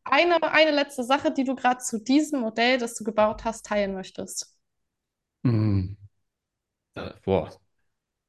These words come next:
Speaker 2: Ich glaub, ich hab, ich hab alles, äh, gesagt. Ich glaub, äh, kam jetzt
Speaker 1: Das
Speaker 2: schon
Speaker 1: hast
Speaker 2: mehr
Speaker 1: du.
Speaker 2: raus, als ich mir, äh, je vorgestellt hätte, was da rauskommen könnte.
Speaker 1: Okay. Okay. Okay,
Speaker 2: Kann,
Speaker 1: Philipp,
Speaker 2: kann ich
Speaker 1: danke
Speaker 2: nur,
Speaker 1: dir.
Speaker 2: kann ich nur empfehlen, macht's ma-,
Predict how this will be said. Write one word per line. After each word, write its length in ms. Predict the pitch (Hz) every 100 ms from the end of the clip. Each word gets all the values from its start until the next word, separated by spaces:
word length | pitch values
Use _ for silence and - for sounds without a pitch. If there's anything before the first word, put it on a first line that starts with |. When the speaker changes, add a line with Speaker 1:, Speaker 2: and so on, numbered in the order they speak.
| _ _ _
Speaker 2:
Ich 160 | - -
glaub, 160 | 92
ich 80 | 101
hab, 240 | 151 - -
ich 80 |
hab 140 | 123 -
alles, 340 | 123 135 -
äh, 380 | 131 131 131 131
gesagt. 340 | - 135 127 98
Ich 20 |
glaub, 180 | - 101
äh, 340 | 117 113 110 104
kam 180 | 123
jetzt 120 | 135 -
Speaker 1:
Das 20 |
Speaker 2:
schon 140 | 127
Speaker 1:
hast 40 | 127
Speaker 2:
mehr 160 | 139
Speaker 1:
du. 60 | 113
Speaker 2:
raus, 240 | 127 151
als 180 | 147 135
ich 140 | 131
mir, 320 | 143 135 139 -
äh, 300 | 131 127 123
je 140 | 131 127
vorgestellt 600 | - 127 107 - 85 87
hätte, 200 | 87 -
was 120 | -
da 60 | -
rauskommen 380 | 87 87 - 87
könnte. 240 | - 85
Speaker 1:
Okay. 380 | - - 214 - _ _ _ _ _ _ -
Okay. 480 | 247 269 208 - _ _ _ _
Okay, 280 | 233 320 359
Speaker 2:
Kann, 40 |
Speaker 1:
Philipp, 300 | 359 220 208
Speaker 2:
kann 100 | -
ich 60 | -
Speaker 1:
danke 120 | 190
Speaker 2:
nur, 120 | 180
Speaker 1:
dir. 100 | -
Speaker 2:
kann 140 | 196
ich 100 | 202
nur 160 | 208 185
empfehlen, 600 | 160 147 165 185 180 151
macht's 320 | - 135 - -
ma-, 180 | 147